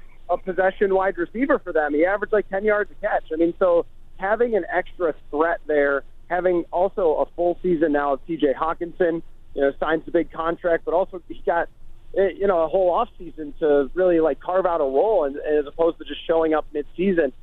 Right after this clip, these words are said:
Um, and then, you know, they've added another element to this as well, which is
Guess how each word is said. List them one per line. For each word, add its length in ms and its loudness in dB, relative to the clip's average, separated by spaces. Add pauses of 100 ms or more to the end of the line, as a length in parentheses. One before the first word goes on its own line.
(320)
Um, 340 0 (120)
and 120 2
then, 320 2
you 120 0
know, 100 4
they've 160 2
added 260 2
another 380 2
element 380 0
to 60 -6
this 220 2
as 140 -10
well, 300 2
which 200 0
is 160 2